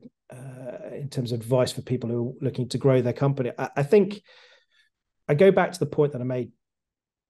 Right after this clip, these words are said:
at the beginning, is if you've got an opportunity where you can sit there with a bottom-up business model and give yourself an idea of what that top line needs to look like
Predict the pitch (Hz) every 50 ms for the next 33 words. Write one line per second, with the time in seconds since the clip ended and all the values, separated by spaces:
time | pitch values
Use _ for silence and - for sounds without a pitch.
0 | _ _ _ - 143 139 - 104 127 - 143 131 120 117 113 113 107 - - _
1 | _ _ _ _ - 147 143 143 180 185 202 202 196 202 - 147 135 131 - -
2 | _ _ _ _ _ _ _ - 147 127 151 175 175 - - - - 156 139 120
3 | - - - - - - - _ _ _ _ _ _ _ - 135 135 127 127 131
4 | 151 160 147 - 151 143 139 - - - 170 151 156 - - 123 120 117 117 113
5 | 113 - _ 131 127 117 117 117 - - 160 160 170 165 151 - - - - 120
6 | - - 117 - - 120 113 - 113 113 139 - _ _ _ _ _ _ _ -
7 | 190 - 123 120 120 120 120 117 117 113 - - _ _ _ _ _ _ _ _
8 | _ _ _ _ _ _ _ _ _ _ _ _ _ _ _ _ _ _ _ _
9 | _ - - - - 151 147 160 175 147 - - - 135 123 120 117 - - _
10 | _ - 131 131 127 131 139 139 135 - 135 127 123 120 117 117 - - - 131
11 | 117 127 139 139 143 143 143 143 135 120 - - - - 143 - - 135 123 127
12 | 120 113 123 123 120 - - - 123 123 127 - - 123 117 107 107 -